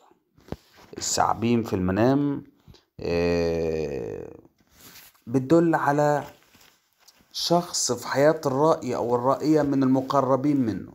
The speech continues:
شخص ما بيحبش للرائي الخير، شخص بيحاول يدمر حياته، حاقد عليه.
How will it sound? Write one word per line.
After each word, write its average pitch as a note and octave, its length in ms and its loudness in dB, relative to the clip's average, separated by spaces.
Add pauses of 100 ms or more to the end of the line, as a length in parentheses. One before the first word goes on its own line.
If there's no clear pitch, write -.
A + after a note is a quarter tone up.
شخص - 640 -4 (600)
ما F#2 200 -4
بيحبش B2 720 -2
للرائي G#2+ 380 0
الخير، G2 380 -8
شخص - 640 -4
بيحاول A#2 800 0 (540)
يدمر G2+ 1000 2
حياته، A2 640 -2
حاقد C#3 480 0
عليه. A#2+ 540 0